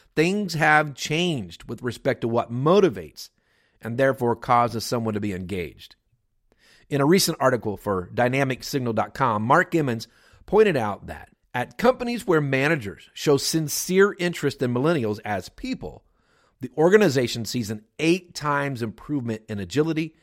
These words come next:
and a seven times increase in innovation. As leaders, there's always the temptation to discount or undervalue what motivates a particular individual or group of people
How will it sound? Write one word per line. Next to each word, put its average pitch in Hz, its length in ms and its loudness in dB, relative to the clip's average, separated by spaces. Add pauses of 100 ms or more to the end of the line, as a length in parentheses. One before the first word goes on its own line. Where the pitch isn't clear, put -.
(360)
and 123 120 -4
a 98 60 -8
seven 156 500 2
times 120 380 -2
increase 117 400 -6
in 95 220 -8
innovation. 101 520 -6 (1300)
As 131 280 2
leaders, 127 400 2
there's 123 360 2
always 160 360 4
the 123 80 -4
temptation 110 520 -4
to 107 60 -2
discount 131 480 -2
or 120 140 -8
undervalue 123 920 2 (520)
what 185 160 2
motivates 185 440 6
a 135 60 -6
particular 131 560 -4
individual 143 720 2
or 165 180 4
group 135 460 0
of 104 120 -6
people 85 400 -12